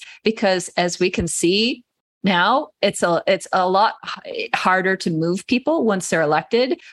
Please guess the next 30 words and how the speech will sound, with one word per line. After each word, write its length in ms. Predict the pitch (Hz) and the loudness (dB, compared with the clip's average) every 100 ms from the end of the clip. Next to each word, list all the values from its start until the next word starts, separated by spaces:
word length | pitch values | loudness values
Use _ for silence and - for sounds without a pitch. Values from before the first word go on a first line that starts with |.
| - | -2
When, 320 | 185 175 151 | 0 0 0
when 140 | 185 | 0
they're 120 | 180 | 0
still 240 | 175 - 214 | 0 0 0
trying 240 | - 196 | 0 -2
to 60 | 175 | 0
get 180 | 170 170 | 0 2
your 120 | 247 | 2
vote, 280 | 285 349 - _ _ - | 4 2 -2 _ _ -4
it's 160 | 220 | 0
easier. 500 | 196 254 175 110 90 | 2 2 2 -4 -4
<laughs> 40 | - | -2
So 520 | - - 277 220 160 - 180 | -2 0 2 2 0 -8 -4
if 160 | 185 - | -2 0
you 80 | 185 | 2
have 200 | 208 370 | 2 2
a 80 | 381 | 2
primary, 720 | - 214 185 170 165 180 - _ - 156 147 | 0 0 0 -2 0 -2 -6 _ -4 -2 2
get 200 | 190 220 | 2 4
'em 160 | 254 | 4
on 160 | 254 262 | 2 2
the 100 | 254 | 2
record 360 | 233 233 233 196 | 2 2 0 2
on 160 | 185 175 | 0 -2
these 220 | 165 - | -4 -2
things. 300 | 175 165 - | -2 -2 -4
Make 140 | 160 | -4
sure 280 | - 190 214 | 0 2 2
they 160 | 214 214 | 2 2
know 440 | 220 226 208 180 | 2 2 2 -2